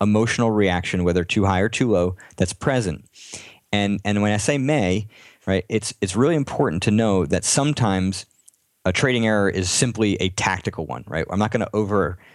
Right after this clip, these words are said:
uh, over prioritize the importance of the mental game. But, but here's where I can almost guarantee that a trading error is caused by a mental one. When you have continually made the same trading error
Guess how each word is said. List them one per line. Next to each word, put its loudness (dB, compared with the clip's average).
uh, 2
over 0
prioritize 0
the 2
importance 0
of -2
the 2
mental 0
game. -8
But, 0
but 0
here's 2
where 2
I 0
can 0
almost 0
guarantee 0
that 2
a -2
trading 0
error 2
is -4
caused 0
by 0
a 0
mental 0
one. -6
When 2
you 4
have 0
continually 0
made 2
the -4
same 0
trading 0
error 0